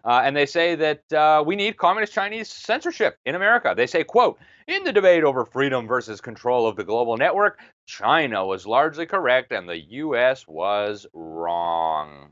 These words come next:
Okay, free speech was wrong. Communist China was correct. Now, if you were waking up and you're like, "Hey, America fe-, feels more and more like communist China," uh, you wouldn't be wrong,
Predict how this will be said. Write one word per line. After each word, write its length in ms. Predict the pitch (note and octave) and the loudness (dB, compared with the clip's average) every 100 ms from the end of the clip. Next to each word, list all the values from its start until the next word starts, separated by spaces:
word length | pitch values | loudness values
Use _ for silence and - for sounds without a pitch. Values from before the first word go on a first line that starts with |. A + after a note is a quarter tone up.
| _ _ | _ _
Okay, 260 | - D#3 D3 _ _ - | 0 0 0 _ _ -2
free 120 | G#3 | -2
speech 280 | G#3 G3+ F#3 | -2 -8 -8
was 140 | F3+ | -4
wrong. 360 | C3+ C3+ C3+ C#3 - _ _ | 2 2 2 -2 -16 _ _
Communist 360 | D#3 D#3 D3 | -2 -2 -8
China 480 | - B2+ B2+ B2+ B2 | -4 -2 0 0 -2
was 340 | G#2+ A2+ A2 G#2+ | 0 0 0 -2
correct. 400 | - G#2 F2 - | -6 -2 -2 -2
Now, 140 | A#2+ | -2
if 120 | A2+ | -2
you 100 | D3 | -2
were 100 | D#3 | -6
waking 280 | D3 D3+ D3 | -4 -4 -2
up 180 | C#3 C#3 | -4 -4
and 60 | C3 | -6
you're 100 | B2 | -4
like, 120 | A#2 | -2
"Hey, 140 | F3+ | -2
America 340 | C#3+ C#3 F3+ C#3+ | -2 -2 -4 -6
fe-, 220 | C#3+ A2+ | -10 -12
feels 260 | - C#3 | -8 -8
more 140 | B2 C3+ | -4 -4
and 80 | B2+ | -2
more 140 | C3 | 0
like 180 | B2+ - | 0 0
communist 400 | C3 B2+ A2+ - | -2 -2 -6 -2
China," 420 | C#3+ C#3+ D3+ F3+ - - | -2 0 -2 -6 -14 -2
uh, 140 | C3 | -2
you 100 | C#3 | 0
wouldn't 200 | E3 G#3+ | -4 -4
be 80 | G#3+ | -6
wrong, 320 | G3 B3+ - | -2 0 -2